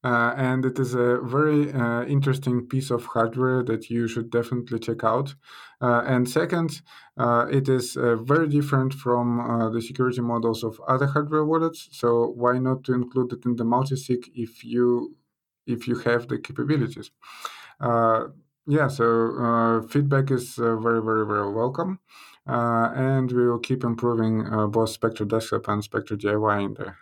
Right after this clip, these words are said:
upcoming months. Um, and, uh, to get it, uh, it should be, I think, shop dot spectre dot solutions.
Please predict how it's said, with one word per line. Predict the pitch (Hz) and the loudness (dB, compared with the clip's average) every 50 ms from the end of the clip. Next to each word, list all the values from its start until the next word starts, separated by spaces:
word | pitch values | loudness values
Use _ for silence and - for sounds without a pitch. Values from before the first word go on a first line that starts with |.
| - - | -10 -10
upcoming | 110 - - 104 110 113 110 | -10 -8 -8 -10 -8 -8 -8
months. | 110 110 110 - - - _ _ - - - - - - - - | -8 -10 -10 -12 -14 -20 _ _ -20 -20 -20 -18 -18 -20 -14 -8
Um, | 139 120 113 113 117 113 113 113 113 113 117 - - | -4 -2 0 2 2 2 2 2 2 0 -2 -4 -4
and, | - 131 127 127 131 135 131 117 - - - - - | -2 0 2 2 4 2 2 0 -4 -8 -10 -6 -2
uh, | 131 123 123 120 120 120 120 120 120 120 117 117 117 - - - 143 120 110 - - | 2 2 2 2 2 2 2 2 2 2 2 0 -2 -4 -6 -10 -10 -10 -10 -6 -4
to | - 131 | -2 0
get | 123 151 175 190 190 | 2 2 0 2 0
it, | 214 214 - - - - _ _ _ _ _ _ _ _ _ _ _ _ - | -2 -4 -4 -8 -16 -18 _ _ _ _ _ _ _ _ _ _ _ _ -8
uh, | 127 123 123 123 120 117 123 127 | -4 -2 0 0 2 0 0 -2
it | 147 139 139 - | -2 -4 -4 -4
should | - - - - - - - - 180 185 196 175 160 147 | -8 -12 -12 -12 -12 -10 -6 -2 0 0 0 0 -2 0
be, | 139 147 151 156 151 147 | 0 2 2 4 4 4
I | 135 127 | 4 2
think, | 123 - 139 135 135 135 | 0 0 0 2 2 0
shop | 139 - - - 135 143 143 143 - - - | 0 -4 -2 0 2 2 2 0 -4 -8 -4
dot | 120 123 120 123 123 - | 0 2 2 2 0 -2
spectre | - - - - 123 120 120 - 123 | -8 -8 -2 0 0 0 0 0 -2
dot | 120 117 117 113 113 - | -2 0 0 -2 -2 -2
solutions. | - 113 110 110 110 - - - 170 190 - - - | -4 -4 -4 -2 -4 -4 -4 -4 -6 -6 -6 -10 -18